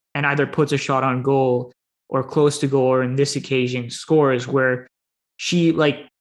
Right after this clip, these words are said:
takes the ball out of her feet really well, takes kind of a small touch to create separation,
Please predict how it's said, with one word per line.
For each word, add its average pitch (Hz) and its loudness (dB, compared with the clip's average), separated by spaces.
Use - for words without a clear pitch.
takes 190 0
the 165 0
ball 147 2
out 151 2
of 147 4
her 135 0
feet 143 -4
really 135 0
well, 120 -2
takes 185 0
kind 170 -4
of 143 0
a 139 0
small 143 0
touch - -6
to 135 -6
create 127 -4
separation, 147 -4